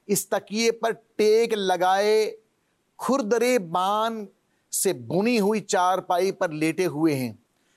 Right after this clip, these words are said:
چارپائی پر کوئی بستر یا کپڑا بھی نہیں ہے۔ جب سرکار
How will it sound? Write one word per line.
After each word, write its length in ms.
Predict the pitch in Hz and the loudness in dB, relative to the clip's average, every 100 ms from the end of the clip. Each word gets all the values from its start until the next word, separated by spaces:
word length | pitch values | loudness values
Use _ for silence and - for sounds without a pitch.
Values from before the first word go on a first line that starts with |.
| _ _ | _ _
چارپائی 600 | - 175 202 208 202 214 | -2 2 2 0 -2 -2
پر 200 | 214 214 | -2 -4
کوئی 480 | 214 _ 208 240 262 | -4 _ -2 0 2
بستر 420 | 202 208 - 247 226 208 | 2 0 0 -2 -4 0
یا 120 | 226 214 _ | -2 -2 _
کپڑا 460 | 214 - 233 247 247 | -4 -2 0 2 2
بھی 180 | 208 233 | 0 0
نہیں 360 | 202 202 185 | 0 2 2
ہے۔ 180 | 156 113 - _ _ _ _ _ _ | 2 0 -4 _ _ _ _ _ _
جب 100 | 160 | -2
سرکار 360 | 131 170 160 | 0 -2 0